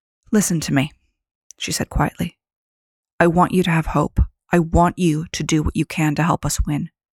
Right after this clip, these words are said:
But you can't ever pin your hopes on people off planet. If they haven't tried to help us, then we're on our own.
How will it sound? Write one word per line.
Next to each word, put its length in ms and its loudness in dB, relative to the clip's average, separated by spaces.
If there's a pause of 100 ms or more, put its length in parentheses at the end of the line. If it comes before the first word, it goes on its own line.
(580)
But 120 4
you 80 -4
can't 320 0
ever 160 2
pin 400 2
your 160 0
hopes 500 -2
on 120 -2
people 280 -2
off 240 -4
planet. 380 -4 (800)
If 120 -2
they 100 2
haven't 300 0
tried 260 0
to 60 0
help 300 -2
us, 280 -2 (180)
then 160 4
we're 160 2
on 160 4
our 160 2
own. 260 -4